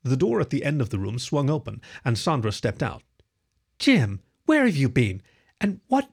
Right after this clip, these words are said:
are you doing?" "Jim?" the wolf sneered. His voice changed to a fake Mexican accent. "There is no Jim. I am Hosea,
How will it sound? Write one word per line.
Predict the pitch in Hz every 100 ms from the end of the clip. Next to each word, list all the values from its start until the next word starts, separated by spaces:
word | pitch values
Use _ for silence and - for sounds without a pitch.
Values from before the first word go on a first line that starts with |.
| -
are | 165 165
you | 180 202
doing?" | 185 175 117 131 _ _ _ _ _ _ _ _ _ -
"Jim?" | 110 98 170 220 254 139 - _ _ _ -
the | 113
wolf | 101 104
sneered. | - 123 117 107 - _ -
His | 123
voice | 107 156 -
changed | - 156 101 -
to | 104
a |
fake | - 156 143 -
Mexican | 135 - 120
accent. | 113 - - - - _ _ -
"There | 151 165
is | 139
no | 127 113
Jim. | 107 98 131 113 85 85 _ _ _ _ _ -
I | 135
am | 92
Hosea, | - 107 127 151 82